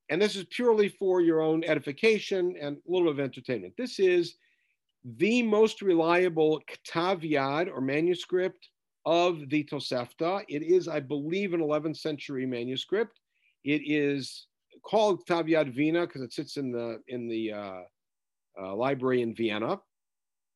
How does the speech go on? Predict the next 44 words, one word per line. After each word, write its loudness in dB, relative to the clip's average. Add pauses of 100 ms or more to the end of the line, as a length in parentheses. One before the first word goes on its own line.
(420)
Um, -2 (100)
actually, 0
I -6
believe 0
it's -8
in -2
Oxford -6
right -8
now, -12
but -12
it -10
was -10
in -12
Vienna. -4 (340)
And -8
it's -6
known 4
as -2
Ktav 0
Yad -2
Vina, 2
which -4
is -8 (360)
the, -2
considered 0
to 0
be 4
the 2
best -2
Ktav -2
Yad 0
of -6
the -6
Tosefta. -10 (520)
Let's 4
take 0
a -2
look 6
again. 0
And -6
by 2
the 2
way, 2
it's, -8